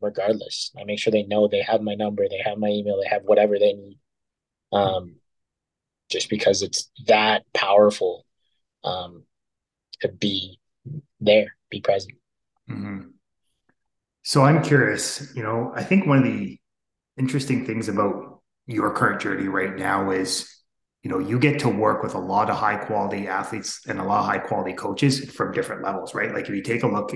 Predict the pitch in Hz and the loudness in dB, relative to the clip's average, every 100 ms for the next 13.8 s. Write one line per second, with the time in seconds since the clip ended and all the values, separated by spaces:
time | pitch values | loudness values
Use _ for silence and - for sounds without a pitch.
0 | - 117 - 104 98 107 107 104 98 101 | -8 -6 -4 -4 -2 0 0 0 -2 -2
1 | 101 - 101 - 101 110 98 98 - 110 | -4 -4 -6 -6 -4 -4 -4 -4 -4 -2
2 | 98 95 95 - 151 156 107 101 104 - | -2 -4 -8 -2 -2 0 -2 0 -2 -4
3 | - _ 110 113 107 107 110 101 98 98 | -14 _ -2 0 2 0 -2 -4 -2 0
4 | 95 - - _ _ _ - 95 90 92 | -2 -6 -20 _ _ _ -12 -6 -6 -6
5 | - _ _ _ _ - 117 98 92 113 | -12 _ _ _ _ -2 -2 0 -2 0
6 | 104 - - - - _ _ _ 127 95 | 0 0 -8 -16 -20 _ _ _ -8 -6
7 | 98 113 101 98 - - 98 101 101 - | -4 -2 0 -2 -4 -8 -6 -6 -6 -8
8 | - 143 - 107 117 107 101 107 - 117 | -8 -8 -4 -2 -2 -4 -2 -2 -2 -2
9 | 110 117 - - 107 101 101 - 101 110 | 0 -2 -6 -6 -6 -2 -4 -2 -2 4
10 | 131 107 92 - - 107 - 110 101 98 | 4 4 -2 -10 -2 -2 2 2 2 2
11 | 123 131 95 - - - _ 92 90 101 | 0 0 -2 -6 -8 -20 _ -6 -4 -4
12 | 98 - _ _ - 98 104 - - 98 | -6 -18 _ _ -8 -2 -2 -2 -4 -2
13 | 101 104 - 123 135 - - - | -2 -4 -4 4 4 4 -4 -12